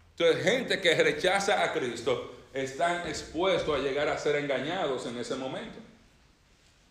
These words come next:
y sufrir las consecuencias de la idolatría.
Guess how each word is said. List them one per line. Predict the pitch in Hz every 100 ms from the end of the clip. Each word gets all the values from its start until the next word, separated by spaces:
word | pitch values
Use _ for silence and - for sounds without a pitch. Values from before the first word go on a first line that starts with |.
| _ _ _ _ -
y | 131
sufrir | 143 151 147
las | 156 151
consecuencias | 156 156 143 143 143 127
de | 127
la | 123
idolatría. | 127 131 123 120 117 -